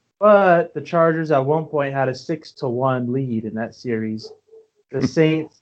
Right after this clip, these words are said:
Speaker 1: since then have won four of the last five.
Speaker 2: Chargers
Speaker 1: The last
Speaker 2: giving up
Speaker 1: time
Speaker 2: big leads.
Speaker 1: Yep, the Chargers,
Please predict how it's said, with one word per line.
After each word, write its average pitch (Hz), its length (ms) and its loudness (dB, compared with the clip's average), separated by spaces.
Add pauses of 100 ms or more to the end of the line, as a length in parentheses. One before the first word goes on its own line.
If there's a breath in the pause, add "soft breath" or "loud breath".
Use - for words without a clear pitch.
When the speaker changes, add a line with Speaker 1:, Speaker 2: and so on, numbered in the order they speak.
Speaker 1:
since 147 400 -2
then 131 360 -2
have 123 440 4
won 120 340 -2
four 123 280 -2
of 120 60 -2
the 120 80 2
last 123 320 0
five. 139 420 2 (300)
Speaker 2:
Chargers 92 260 2
Speaker 1:
The 127 80 4
last 143 100 6
Speaker 2:
giving 98 160 2
up 98 120 4
Speaker 1:
time 147 80 -2
Speaker 2:
big 101 180 2
leads. 90 420 -2 (680)
Speaker 1:
Yep, 156 400 4
the 147 80 -6
Chargers, 175 460 2